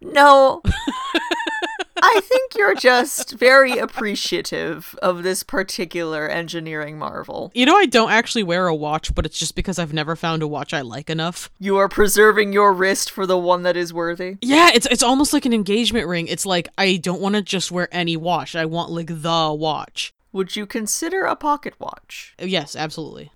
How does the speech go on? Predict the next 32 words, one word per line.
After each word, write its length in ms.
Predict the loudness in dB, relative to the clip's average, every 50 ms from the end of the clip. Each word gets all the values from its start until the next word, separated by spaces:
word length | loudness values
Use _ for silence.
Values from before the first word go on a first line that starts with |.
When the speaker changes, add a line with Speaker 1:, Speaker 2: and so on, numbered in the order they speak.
| -12 -10
Speaker 1:
Okay. 300 | -10 -8 -6 -8 -8 -8 _ _ _ _ _ _ _ _ _ _ _ -12
Noted. 380 | -10 -10 -10 -10 -12 -14 -6 0
Speaker 2:
<laughs> 60 | 2 2 2 2 0 -2 -8 -8 -8 -8 -8 -10 -12 -10 -10 -10 -10 -10 -16 -20 -20 -20 -20 _ _ _ _ -6
So 180 | 2 2 2 4
lantern 320 | 4 0 -2 -2 -4 -6
clocks, 300 | 0 2 2 2 2 0
as 80 | -10 -8
the 80 | -4
name 120 | -4 -4 -4
suggests, 480 | -4 -6 -8 -6 -6 -8 -8 -10 -12 -8
are 120 | -6 -6 -2
kinda 280 | 0 0 0 0 0
shaped 360 | -2 -2 -2 -2 -2 -4 -8
like 380 | -10 -8 -6 -6 -6 -8 -8 -8
a 160 | -4 -4 -2 0
lantern. 460 | 0 0 0 -2 -4 -8 -12 -14 -20 _ _ _ _ _ -2
They 140 | -2 -2 -2
tend 260 | -2 -4 -4 -4 -4
to 60 | -4
be 120 | -4 -4
made 180 | -2 0 0 0
out 120 | 0 -2
of 120 | -4 -8 -6
brass 340 | -4 -2 -2 -2 -2 -4 -6
or 120 | -6 -6
other 180 | -6 -8 -8 -8
metal, 400 | -8 -8 -8 -6 -8 -8 -8 _ _ _ _ _ _ -2
and 220 | 0 2 2 2
they 300 | 0 0 0 0 0 0 -2
are 480 | -4 -4 -2 -2 -2 -2 -2 -4 -6 _ _ -14
weight-driven 920 | -6 -2 -2 -2 -2 -2 -6 -10 -10 -8 -6 -4 -4 -4 -6 -8 -14 -14
clocks. 640 | -16 -14 -12 -12 -12 -14 -16 _ -10 -8 -8 -8 -8